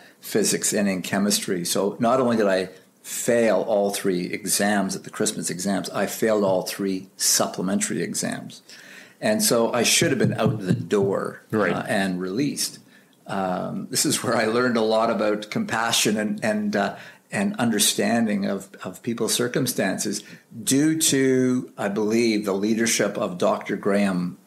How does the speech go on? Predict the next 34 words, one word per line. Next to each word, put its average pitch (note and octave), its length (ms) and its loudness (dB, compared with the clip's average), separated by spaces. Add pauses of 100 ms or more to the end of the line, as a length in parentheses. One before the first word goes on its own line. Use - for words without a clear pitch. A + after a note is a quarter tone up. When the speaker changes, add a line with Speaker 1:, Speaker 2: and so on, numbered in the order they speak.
Speaker 1:
from F#2 200 -2
an F2+ 60 0
academic F2+ 520 -2
standpoint F2+ 760 -2
and, F#2+ 420 0 (460)
uh, F#2 260 -2
the F2+ 100 -2
squadron G2+ 420 2
commander, F#2 680 -2
uh, F2+ 200 -4
Captain F#2+ 400 -4
Dennis F#2+ 320 0
O'Brien. G#2 680 0 (540)
Uh, G2+ 380 2
they C3 180 2
kept - 300 -2
me A2+ 140 2
on, C#3 420 0 (120)
uh, G2+ 440 0
for G#2 280 0
about G2+ 240 0
six - 320 2
weeks B2+ 320 2
as G2 180 2
they G2+ 140 2
worked G#2 320 0
with G2 240 0
National G2+ 340 0
Defense F#2+ 280 -2
Headquarters A#2+ 580 0
and F#2+ 80 0
the F#2+ 40 -4
personnel A2+ 440 0
folks G2 400 -2